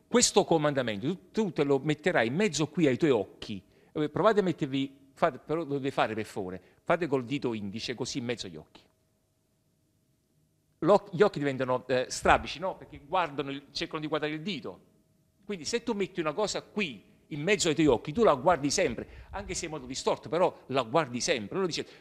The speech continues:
"Tu questo comandamento, il fatto dell'amore che porti, lo metterai qui, che sarà il, il, il punto fisso davanti a te."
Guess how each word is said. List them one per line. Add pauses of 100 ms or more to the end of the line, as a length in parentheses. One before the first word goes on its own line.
(120)
"Tu
questo
comandamento, (200)
il
fatto
dell'amore
che
porti, (160)
lo
metterai
qui,
che
sarà (160)
il,
il, (120)
il
punto
fisso
davanti
a
te."